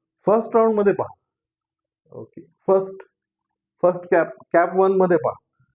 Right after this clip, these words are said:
एवढ्या सर्व सीओईपी मध्ये एवढ्या सर्व कॅटेगरीज होत्या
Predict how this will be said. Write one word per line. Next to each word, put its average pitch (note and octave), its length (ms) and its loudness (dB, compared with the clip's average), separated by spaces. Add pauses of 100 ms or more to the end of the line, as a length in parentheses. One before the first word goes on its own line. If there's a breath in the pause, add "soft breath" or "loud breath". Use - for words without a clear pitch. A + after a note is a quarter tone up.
(220)
एवढ्या G#3+ 340 2
सर्व G3+ 380 2 (1160)
सीओईपी E3+ 420 2
मध्ये B2+ 280 0 (160)
एवढ्या E3 280 2
सर्व F3 400 2 (480)
कॅटेगरीज D3 460 0
होत्या - 220 -6